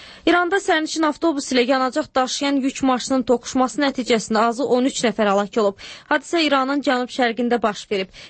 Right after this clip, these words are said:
Yerli medianın məlumatına görə, Çabar və İran Şərb arasında baş, verən başqa bir yol qəzası zamanı on beş nəfər ölüb. İran dünyada ən çox yol qəza hadisələrinin baş verdiyi ölkələrdən biridir.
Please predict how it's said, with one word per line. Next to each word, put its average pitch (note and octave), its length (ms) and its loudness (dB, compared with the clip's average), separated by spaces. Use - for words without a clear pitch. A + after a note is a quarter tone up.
Yerli C4+ 240 4
medianın B3+ 440 2
məlumatına C4 400 -2
görə, D4 220 0
Çabar D#4+ 460 0
və C#4 180 0
İran C4+ 240 0
Şərb C#4 400 0
arasında A#3 460 -2
baş, A3+ 260 -4
verən A#3+ 400 0
başqa A#3+ 340 -2
bir B3+ 100 -2
yol A#3+ 260 2
qəzası A3+ 480 0
zamanı A#3 500 0
on B3 240 2
beş A#3+ 200 -2
nəfər G3+ 300 -2
ölüb. G3 160 -4
İran D4+ 260 2
dünyada B3+ 360 0
ən C#4+ 260 -2
çox - 240 0
yol C4 240 2
qəza A#3 320 0
hadisələrinin G#3+ 680 0
baş G#3+ 260 -4
verdiyi G#3 320 -2
ölkələrdən G#3 680 2
biridir. F#3+ 400 0